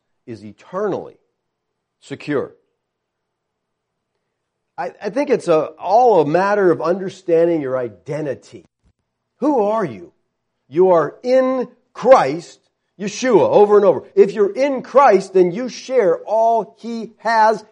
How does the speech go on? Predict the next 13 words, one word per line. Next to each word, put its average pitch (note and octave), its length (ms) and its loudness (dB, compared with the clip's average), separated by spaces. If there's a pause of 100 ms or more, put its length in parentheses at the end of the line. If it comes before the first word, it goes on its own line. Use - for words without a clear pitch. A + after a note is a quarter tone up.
(140)
and G#3+ 200 -2
is. G#3+ 520 0 (720)
That's E3+ 200 -2
your F3+ 80 -2
position. D#3+ 440 -6 (2000)
So D#3+ 280 2
the D3 120 -8
chance B3 500 0
of B3+ 100 -8
you C4 120 -6
losing C4 480 -4
your C#4 100 -8
salvation C#4+ 840 0